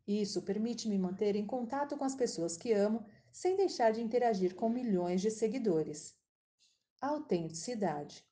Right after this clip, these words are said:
Pode ser que você não ambicione dar a volta ao mundo ou comprar uma casa de campo ou montar um negócio.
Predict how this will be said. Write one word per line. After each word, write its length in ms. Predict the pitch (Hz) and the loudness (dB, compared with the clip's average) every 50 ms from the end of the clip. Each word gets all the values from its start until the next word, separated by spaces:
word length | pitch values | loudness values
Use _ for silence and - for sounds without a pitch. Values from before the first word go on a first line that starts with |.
| _ _ _ _ _ _ _ _ _ _ _ _ _ _ _ _ _ _ _ _ _ _ - | _ _ _ _ _ _ _ _ _ _ _ _ _ _ _ _ _ _ _ _ _ _ 2
Pode 180 | 185 175 170 185 | 2 2 2 2
ser 220 | - 240 233 240 | 0 0 0 0
que 100 | - 220 | 0 -2
você 320 | 170 175 180 185 - 220 | 0 0 0 0 0 0
não 240 | 202 202 233 277 311 | 2 2 2 2 0
ambicione 760 | 320 294 262 220 190 - - - 185 185 190 185 175 175 175 | 0 0 0 -2 -2 -2 -2 0 2 2 2 2 0 -2 -4
dar 220 | 165 196 214 220 226 | -2 0 0 2 2
a 60 | 226 | 2
volta 360 | 196 196 240 262 277 269 269 | 2 4 2 2 2 2 0
ao 120 | 254 208 180 | 0 0 0
mundo 420 | 170 175 185 196 208 208 208 208 | 0 0 0 0 0 2 4 4
ou 160 | 208 202 202 | 4 4 4
comprar 380 | 202 196 180 185 - 190 202 208 | 2 0 -4 -2 2 2 2 2
uma 200 | 208 214 208 202 | 2 0 -2 -2
casa 260 | - 180 170 185 185 | 0 -2 0 0 0
de 120 | 185 220 | -2 -2
campo 520 | 214 - 233 226 220 214 202 202 - - - - | -4 0 2 2 2 2 0 -2 -4 -4 0 0
ou 140 | 262 269 | 0 0
montar 460 | 277 294 285 269 220 - 202 185 185 185 | 0 0 0 0 0 2 2 2 2 2
um 80 | 196 | 2
negócio. 600 | 214 233 220 190 180 156 156 165 160 - - 175 | 0 0 2 2 2 2 2 0 -2 -6 -10 -12